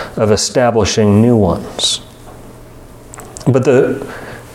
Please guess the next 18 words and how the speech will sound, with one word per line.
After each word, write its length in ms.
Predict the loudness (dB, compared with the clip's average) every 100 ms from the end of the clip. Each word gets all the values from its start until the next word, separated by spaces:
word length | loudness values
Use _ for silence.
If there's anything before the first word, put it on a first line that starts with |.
| -2
in 160 | 2
the 80 | 4
nature 520 | 4 4 2 4 4
of 320 | 4 4 4
our 520 | 4 2 2 2 0 0
Christian 500 | 0 0 2 2 4
life 300 | 2 2 2
as 140 | 4
it 140 | 2
currently 460 | 0 2 2 2 2
is, 340 | 4 2 0 -8 -12 -14 -16 -18 -20 -20 -12 0
the 80 | 2
revolution 680 | 2 4 4 4 4 2
isn't 440 | 2 4 4 2 2
one 280 | 4 4 4
of 120 | 2
external 720 | 2 0 -2 -2 0 2 0
circumstances. 1300 | 0 0 2 2 0 -2 -6 -6 -8 -8 -6 -6